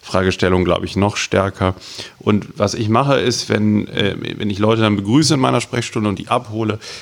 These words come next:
dass ich erstmal so ein bisschen Rahmen festlege. Also sage, wer ich bin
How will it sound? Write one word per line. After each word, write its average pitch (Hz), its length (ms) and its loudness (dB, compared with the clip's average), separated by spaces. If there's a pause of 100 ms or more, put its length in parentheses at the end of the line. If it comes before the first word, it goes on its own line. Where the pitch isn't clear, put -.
dass 101 160 0
ich 98 120 0
erstmal 107 240 2
so 101 80 2
ein 101 60 2
bisschen 101 200 2
Rahmen 85 380 0
festlege. 87 640 -6
Also 90 180 -2
sage, 90 400 2 (320)
wer - 180 2
ich - 180 -10
bin 123 500 2